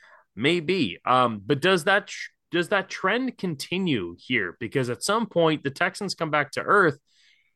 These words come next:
With how banged up the Titans are, I don't know if they're gonna be able to, to keep that going. So only minus three, a seven and seven team against a one twelve and one team. You think minus three? Who's hurt? What happened? No, this is just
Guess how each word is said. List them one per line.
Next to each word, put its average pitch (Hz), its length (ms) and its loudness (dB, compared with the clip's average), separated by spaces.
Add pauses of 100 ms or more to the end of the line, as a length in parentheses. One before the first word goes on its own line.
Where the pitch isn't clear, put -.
(220)
With 151 140 0
how 208 180 2
banged 175 380 -2
up 190 140 -2
the 139 60 -4
Titans 147 440 -2
are, 107 240 4
I 117 80 2
don't 170 120 0
know 170 120 0
if 165 100 -6
they're 151 120 -2
gonna 135 160 -6
be 135 160 -2
able 127 160 -2
to, 113 260 0 (580)
to - 120 -20
keep 135 220 -6
that 113 160 0
going. 123 260 0
So - 120 -6
only 196 260 2
minus 185 400 2
three, 135 460 0 (320)
a - 40 -12
seven 180 360 0
and 185 100 -4
seven 156 280 -2
team 156 480 -4
against 117 280 -4
a 110 60 -6
one 123 280 0
twelve 139 380 -2
and 120 140 -4
one 131 260 0
team. 139 400 -6 (360)
You 104 100 -4
think 127 240 -2
minus 135 380 0
three? 139 420 -2 (100)
Who's 147 240 2
hurt? 139 320 0
What 139 180 0
happened? 135 520 -2 (480)
No, 147 260 2
this 113 240 -4
is 139 140 -6
just 143 320 0